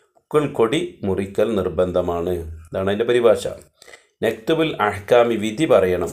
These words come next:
തഅഖീറു റജ്മിൻ ഇലാ വദ്ഇ ഹംലിൻ, അതിൻ്റെ ഹുക്മ്, വിധി നിർബന്ധാണോ, സുന്നത്താണോ, വാജിബാണോ, സുന്നത്താണോ, കറാത്താണോ എന്നാണ് ഹു-, ഹുക്മ്. അപ്പോ തഅഖീറു റജ്മി ഇലാ വദ്ഇ ഹംലിൻ,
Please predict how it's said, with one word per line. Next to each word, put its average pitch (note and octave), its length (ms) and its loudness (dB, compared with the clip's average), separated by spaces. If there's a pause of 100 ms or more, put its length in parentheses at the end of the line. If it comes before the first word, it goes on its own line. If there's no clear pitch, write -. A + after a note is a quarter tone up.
(140)
തഅഖീറു D3+ 760 4 (140)
റജ്മിൻ A2+ 540 0 (140)
ഇലാ G#2 280 2
വദ്ഇ G2 360 2 (160)
ഹംലിൻ, F#2+ 520 -4 (1300)
അതിൻ്റെ A2 380 2 (540)
ഹുക്മ്, B2+ 560 0 (140)
വിധി A2+ 360 -4 (400)
നിർബന്ധാണോ, G#2 680 2
സുന്നത്താണോ, G#2 840 0 (160)
വാജിബാണോ, G2 760 2
സുന്നത്താണോ, G2+ 840 -2
കറാത്താണോ G#2+ 640 2
എന്നാണ് C3 220 0
ഹു-, C#3+ 200 -2
ഹുക്മ്. B2 380 -2 (840)
അപ്പോ B2 180 4 (520)
തഅഖീറു D#3 560 4
റജ്മി C3 380 0
ഇലാ A#2+ 300 2
വദ്ഇ A2 400 4
ഹംലിൻ, F2+ 460 -2